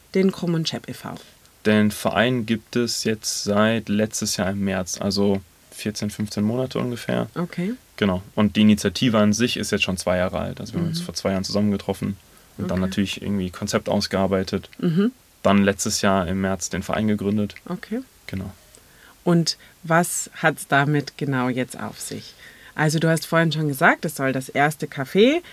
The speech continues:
Speaker 1: hier in Mainz werden, was Foodsharing betreibt.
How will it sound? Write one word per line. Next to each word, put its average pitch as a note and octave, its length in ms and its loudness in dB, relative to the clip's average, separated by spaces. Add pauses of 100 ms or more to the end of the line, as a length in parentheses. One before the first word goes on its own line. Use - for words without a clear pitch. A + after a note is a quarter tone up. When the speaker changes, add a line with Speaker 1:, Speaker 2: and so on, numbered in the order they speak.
Speaker 1:
hier A3 280 8
in F3 160 4
Mainz G3 420 4
werden, F3+ 360 2
was D#3+ 220 -2
Foodsharing D#3 840 0 (960)
betreibt. - 880 -2